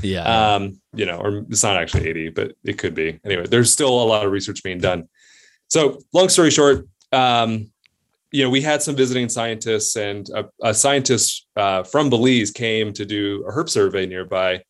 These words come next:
Speaker 2: And he was telling me about his work up in northeastern Belize, and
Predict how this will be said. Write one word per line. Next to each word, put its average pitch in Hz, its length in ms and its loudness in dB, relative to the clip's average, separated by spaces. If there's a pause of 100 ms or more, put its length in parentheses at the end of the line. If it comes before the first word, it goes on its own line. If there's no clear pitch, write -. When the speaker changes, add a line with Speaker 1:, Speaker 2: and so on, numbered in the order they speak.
(440)
Speaker 2:
And 107 160 -2
he 117 100 2
was 120 120 4
telling 117 280 2
me 113 120 2
about 104 240 2
his 135 200 0
work 127 360 0
up 104 180 -8
in 95 280 -6
northeastern 113 580 0
Belize, 110 480 -2
and 95 320 -10